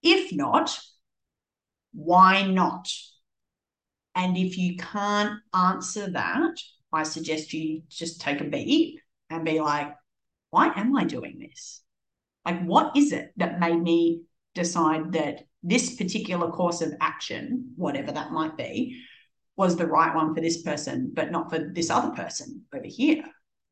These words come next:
Because I think that is a really kind and gentle way for you to question yourself and what you're doing without ripping yourself a new one, okay? And we can apply that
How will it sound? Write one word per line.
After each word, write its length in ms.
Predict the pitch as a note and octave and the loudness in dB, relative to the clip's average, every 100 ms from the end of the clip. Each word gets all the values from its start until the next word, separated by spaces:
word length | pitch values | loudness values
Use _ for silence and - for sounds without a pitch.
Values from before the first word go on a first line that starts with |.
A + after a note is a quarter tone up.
| _ _ - _ _ _ _ _ F#3+ | _ _ -20 _ _ _ _ _ -4
Because 680 | F3+ F3+ F3+ E3+ - - - | 0 4 4 4 -2 -6 -4
I 160 | F3+ F3+ | -2 0
think 360 | G#3+ A3 F#3 | 2 0 2
that 340 | F#3 F3 E3+ - | 4 6 4 -2
is 180 | F3+ E3+ | -4 -4
a 100 | D#3+ | -4
really 720 | D#3 E3 E3 D#3+ D#3+ D#3 D#3 - _ _ _ _ _ _ _ _ _ _ _ _ _ - | -2 0 2 2 2 2 2 -6 _ _ _ _ _ _ _ _ _ _ _ _ _ -4
kind 380 | - F#3+ F#3+ F#3 | 4 8 8 8
and 140 | F3+ | 6
gentle 440 | F3+ E3+ E3+ F3+ E3 | 6 2 0 0 0
way 300 | D3+ D#3 D#3 | 0 0 -4
for 80 | |
you 120 | E3 D3+ | -2 -2
to 140 | D#3 | -2
question 400 | D#3+ D#3 - D#3+ | -4 -4 -4 -6
yourself 500 | D#3+ D#3+ D#3+ D#3+ D4 - - | -4 -2 2 2 2 -2 -8
and 180 | E3+ E3 | -2 -2
what 220 | D3+ - | -2 -2
you're 100 | D3 | -4
doing 520 | E3 C#3 D3 A#3 D#4+ | -4 -4 0 2 2
without 340 | F3+ E3+ - D#3+ | 2 0 0 -2
ripping 240 | D#3 D#3 | -4 -4
yourself 380 | D3 C#3+ B2+ - | -4 -4 -6 -8
a 40 | |
new 240 | C3+ B2 A2+ | -6 -4 -4
one, 160 | A2 - _ _ _ _ _ _ D3+ | -6 -10 _ _ _ _ _ _ -10
okay? 400 | D#3 C#3+ F3+ D4+ - - - - - _ _ _ - | -4 -2 0 -4 -8 -20 -20 -20 -20 _ _ _ 2
And 580 | A3 G#3 G3+ G3+ G#3 G#3 | 4 4 2 0 -4 2
we 200 | A3 A3 | 6 6
can 120 | A3 | 6
apply 460 | G#3 - A3 G#3+ G#3+ | 4 4 6 6 6
that 300 | G#3 G3+ | 6 4